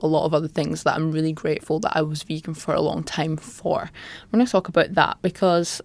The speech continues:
I think if you are someone who wants to go vegan or vegetarian, it is really important to understand what you're doing, especially if you're gonna decide to go full vegan. Because there's a lot to being vegan,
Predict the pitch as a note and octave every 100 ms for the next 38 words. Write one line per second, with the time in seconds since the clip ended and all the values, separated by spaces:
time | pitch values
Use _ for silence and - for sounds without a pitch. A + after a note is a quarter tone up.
0 | - F3 G#3+ G#3 G#3 G3+ F3 F3 - G#3
1 | G3 - - E3+ D#3+ D3+ E3+ D3 - -
2 | F3 D#3+ E3 D#3+ E3+ F3+ F3 E3 - E3+
3 | D#3 D3+ D3+ - - - - - F3 F3
4 | F3+ F#3 F3+ E3 D#3+ F3 D3 - D#3+ D#3
5 | D#3 - D#3+ D#3+ D#3 - - E3 E3+ E3
6 | E3+ E3 E3+ D#3+ D#3 F3 D#3+ - F3 -
7 | F#3 F#3 F#3 E3 E3 D#3 D#3+ E3 E3 D#3
8 | - - E3 D#3+ - - E3 D#3 D#3 D#3
9 | - - - - - - - E3 D#3+ -
10 | - - - _ _ - - _ - -
11 | G3+ G3+ F3+ F3+ F#3 G#3 - - G3+ F#3
12 | E3+ F3 - - D#3+ D#3+ D#3 - - F3+
13 | E3